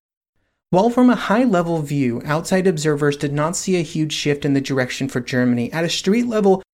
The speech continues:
there were almost immediate differences. Only hours after Hitler was appointed chancellor, a torch-lit march was held in Berlin on the evening of January thirtieth. Nazi newspapers would claim that seven hundred thousand marchers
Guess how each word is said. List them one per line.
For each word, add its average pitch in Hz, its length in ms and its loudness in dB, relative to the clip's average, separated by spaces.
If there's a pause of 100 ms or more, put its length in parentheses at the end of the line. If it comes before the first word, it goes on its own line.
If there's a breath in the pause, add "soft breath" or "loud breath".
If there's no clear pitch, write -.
there 180 120 2
were 190 120 2
almost 247 400 2
immediate 160 560 0
differences. - 640 -4 (400)
Only 208 260 4
hours 214 400 4
after 180 220 -2
Hitler 185 400 0
was 147 160 0
appointed 143 400 -2
chancellor, 170 480 -2
a 156 100 -4
torch-lit 190 680 -2
march 143 400 0
was 156 120 -6
held 127 240 -2
in 156 100 -2
Berlin 139 440 0 (160 loud breath)
on 170 80 0
the 185 180 -2
evening 170 300 -2
of 160 120 -4
January 123 480 0
thirtieth. - 600 -2 (380 soft breath)
Nazi 185 420 2
newspapers 180 680 -2
would 143 100 -6
claim 156 240 -2
that 143 140 -4
seven 165 320 0
hundred 160 400 -2
thousand 151 480 0
marchers 147 520 0